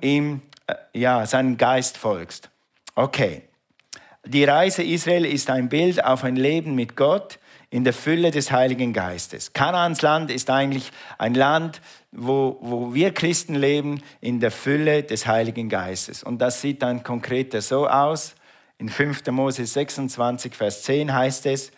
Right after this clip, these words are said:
„Und nun siehe“, also als die Leute schon drin sind, „und nun siehe, da bringe ich dir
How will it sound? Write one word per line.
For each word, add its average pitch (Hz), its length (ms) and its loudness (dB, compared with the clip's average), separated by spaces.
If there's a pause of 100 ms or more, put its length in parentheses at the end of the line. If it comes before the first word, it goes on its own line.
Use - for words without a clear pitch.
(440)
„Und 139 220 -2
nun 175 220 2
siehe“, 180 540 0 (1200)
also 113 440 0 (160)
als 113 200 2
die 135 80 0
Leute 123 280 2
schon 131 180 -2
drin 135 240 0
sind, 147 240 -4 (260)
„und 123 160 0
nun 135 240 2
siehe, 175 500 0 (260)
da 120 100 4
bringe 160 380 0
ich 151 200 -6 (140)
dir 151 380 0